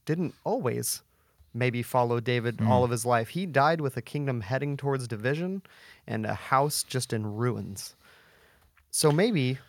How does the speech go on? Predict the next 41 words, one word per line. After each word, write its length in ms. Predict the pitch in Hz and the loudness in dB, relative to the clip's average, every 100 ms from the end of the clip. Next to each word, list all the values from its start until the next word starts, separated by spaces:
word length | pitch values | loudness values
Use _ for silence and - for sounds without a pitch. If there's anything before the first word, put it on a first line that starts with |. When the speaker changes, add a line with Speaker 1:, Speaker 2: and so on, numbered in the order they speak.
| _ - 151 | _ -16 -4
Speaker 1:
maybe 340 | 160 214 143 | 0 0 -2
could 220 | - 151 | -2 -4
you 80 | 151 | -2
speak 340 | 147 - 254 - | -2 -2 -4 -2
to 180 | 139 117 | 0 2
how 180 | 143 | 2
we 180 | 139 131 | 0 0
understand 800 | 147 156 143 - 175 135 107 107 110 - 120 | 0 0 -2 -2 -2 0 -2 -4 -12 -14 0
goodness 500 | 143 143 123 117 - | 0 2 0 -2 -6
and 200 | 110 117 | -4 -4
mercy 500 | 151 - - - 117 - | -4 -6 -8 -10 -14 -8
following 600 | - 143 139 101 101 - | -2 0 -2 -6 -10 -12
us? 260 | 123 - - | -12 -12 -4
Because 240 | 110 101 | 0 4
I 60 | 135 | 4
Speaker 2:
Yeah. 60 | - | 2
Speaker 1:
think 200 | 175 160 | -2 -2
you 80 | |
were 100 | 123 | -4
hitting 340 | 113 180 170 113 | -2 -2 0 -2
on 220 | 104 104 | -4 -6
that 320 | 104 101 107 - _ - - | -6 -6 -8 -12 _ -12 -6
as 140 | 113 | -4
you 80 | 113 | -4
talked 320 | - 135 - | -2 -2 -2
about 360 | 104 104 110 - _ _ - | -6 -4 -6 -8 _ _ -12
some 200 | - 113 | -6 -4
of 140 | 107 | -2
those 220 | 110 107 | -2 -2
deep, 320 | 113 123 127 | -4 -6 -4
dark 240 | - 113 110 | -2 -2 -2
valleys, 580 | 120 139 104 104 107 - _ _ _ - | -2 -2 -4 -8 -10 -14 _ _ _ -8
and 160 | 107 | -6
yet 400 | 104 123 104 - - _ _ _ _ _ - | 0 -2 -2 -10 -20 _ _ _ _ _ -6
goodness 360 | 117 107 107 - | -2 -2 -2 -6
Speaker 2:
Yeah. 60 | |
Speaker 1:
and 100 | 110 | -6
mercy 320 | 113 110 113 | -6 -6 -10
following. 560 | 107 113 110 107 107 117 - - _ - | -10 -10 -10 -12 -16 -18 -20 -20 _ -4
Speaker 2:
Yeah, 320 | 147 135 117 | 4 6 6
um, 400 | - 127 120 113 | 6 6 4 0